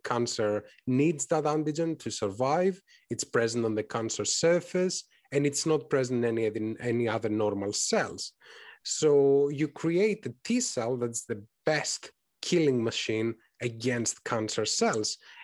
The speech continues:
And more importantly, you target whatever you like. It's not, it's not predetermined, but you, you just pick something and then you go after it.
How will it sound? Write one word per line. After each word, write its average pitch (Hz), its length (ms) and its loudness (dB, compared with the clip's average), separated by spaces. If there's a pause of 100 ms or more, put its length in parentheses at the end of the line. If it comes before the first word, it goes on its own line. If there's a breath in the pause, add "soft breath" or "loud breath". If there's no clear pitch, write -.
(140 loud breath)
And 139 140 2
more 214 300 6
importantly, 123 720 0
you 113 180 -2
target 120 460 -2 (920)
whatever 110 500 -2
you 101 120 -4
like. - 320 -8 (320)
It's 131 200 -2
not, 143 180 2 (120)
it's 123 240 -6
not 117 200 2 (120)
predetermined, 160 540 0
but 170 80 2
you, 143 180 -2
you 127 200 -2
just 120 320 -2 (120)
pick 143 220 -4
something 120 500 -2 (340)
and 107 140 -2
then 110 220 0 (160)
you 113 120 -4
go 110 280 0
after - 400 -8
it. - 180 -16